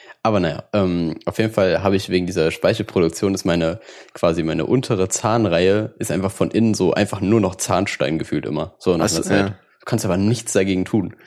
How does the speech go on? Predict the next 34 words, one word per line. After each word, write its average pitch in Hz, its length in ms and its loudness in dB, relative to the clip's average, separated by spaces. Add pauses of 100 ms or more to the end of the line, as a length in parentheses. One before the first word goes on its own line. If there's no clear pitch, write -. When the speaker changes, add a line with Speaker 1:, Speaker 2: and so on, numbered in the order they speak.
(100)
Speaker 2:
Äh, 101 180 0
wie 127 100 2
so 127 80 2
eine 110 80 4
Kalksteinhöhle. 101 720 0 (920)
Speaker 1:
Ja, 113 260 2
im 98 140 -2
Prinzip 101 360 -4
schon. 110 220 0
Also 82 140 0
ich 90 100 -6
bin 107 240 0
wie, 113 400 -2
ich - 160 -10
bin 104 240 0
wie 117 140 -2
so 117 100 0
eine 104 540 0 (460)
zehn 120 300 0
Jahre 104 320 0
alte 107 220 0
Siemens-Maschine, 85 880 0
so 78 300 -4
Waschmaschine, 80 580 -4
so. 78 120 -8
Du 78 80 -6
be-, 98 100 -4
du 95 140 -12
benutzt 117 280 0
mich 113 180 -2
einmal 120 420 2
und 104 100 0
dann 92 180 -4
BAM 127 380 0